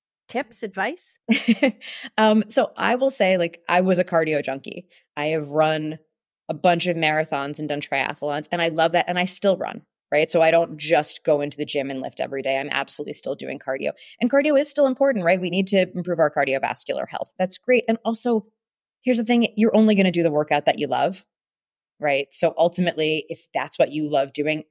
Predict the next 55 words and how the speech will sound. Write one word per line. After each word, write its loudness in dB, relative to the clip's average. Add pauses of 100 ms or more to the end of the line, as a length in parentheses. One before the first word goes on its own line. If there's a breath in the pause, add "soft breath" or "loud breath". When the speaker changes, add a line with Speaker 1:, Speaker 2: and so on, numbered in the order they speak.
Speaker 2:
that's -6
great. -8 (380 soft breath)
What 2
I 4
would -2
encourage 0
you -2
to -4
do -4
is -6
add 0
some -6
strength -6
training -6
into -10
that. -2
So -14
even 2
if 2
that's 0
just -6
one -4
day 2
a 2
week, -6 (440)
two -4
days 0
a 2
week, -4
where -2
you're -2
just -2
getting -2
into -6
either -4
the -4
gym 0 (340)
or 0
doing 0
it 0
at -6
home, -4 (380)
you -2
can 0
pick -4
up 0
gallon -2
jugs 0
of -6
water 2
and -4
bicep -2
curl -6
them, -10 (320)
right? 0